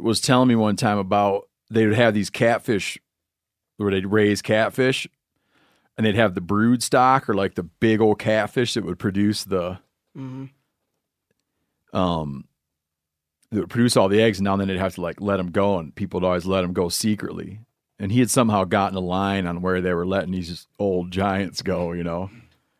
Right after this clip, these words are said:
Speaker 1: and would go and fish for 'em. And then that kinda made its way into a, it made a way into a,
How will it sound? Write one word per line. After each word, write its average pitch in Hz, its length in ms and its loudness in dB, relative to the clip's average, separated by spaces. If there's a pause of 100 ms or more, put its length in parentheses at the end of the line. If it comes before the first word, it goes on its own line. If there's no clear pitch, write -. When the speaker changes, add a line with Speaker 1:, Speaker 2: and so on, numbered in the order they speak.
(540)
Speaker 1:
and 107 100 0
would 92 120 -2
go 98 200 4
and 98 100 -8
fish 107 300 0
for 92 280 -2
'em. 87 100 -4
And 98 100 0
then 98 120 2
that 101 180 0
kinda 98 220 0
made 95 240 0
its 87 140 -8
way 92 300 0
into 85 340 -4
a, 82 200 -8 (200)
it 101 120 -6
made 104 180 2
a 95 60 -2
way 95 220 0
into 87 300 -6
a, 87 100 -12